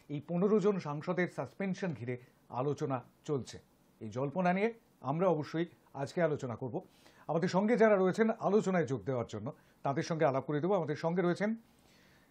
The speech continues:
ভারতীয় জনতা পার্টির মুখপাত্র অমলেন্দু দত্ত। স্বাগত জানাই আপনাকে, অমলেন্দু বাবু। আমাদের সঙ্গে যোগ দিচ্ছেন ভারতের জাতীয় কংগ্রেসের মুখপাত্র অশোক সরকার। স্বাগত জানাই আপনাকে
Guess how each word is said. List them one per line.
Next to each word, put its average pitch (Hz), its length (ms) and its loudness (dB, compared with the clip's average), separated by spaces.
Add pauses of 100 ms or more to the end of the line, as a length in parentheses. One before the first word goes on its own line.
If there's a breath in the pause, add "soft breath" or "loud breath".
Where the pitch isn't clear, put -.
(260 soft breath)
ভারতীয় 190 340 4
জনতা 196 260 4
পার্টির 170 240 2
মুখপাত্র 156 580 2
অমলেন্দু 175 480 2
দত্ত। 107 280 -6 (240)
স্বাগত 165 300 2
জানাই 160 280 2
আপনাকে, 151 280 -4 (220)
অমলেন্দু 131 320 -2
বাবু। 131 180 -4 (600 soft breath)
আমাদের 175 240 6
সঙ্গে 208 260 6
যোগ 202 160 6
দিচ্ছেন 220 340 2
ভারতের 170 340 2
জাতীয় 160 300 2
কংগ্রেসের 190 400 0
মুখপাত্র 175 580 2 (180)
অশোক 160 380 0
সরকার। 120 360 -4 (400)
স্বাগত 156 320 4
জানাই 165 280 4
আপনাকে 147 320 -4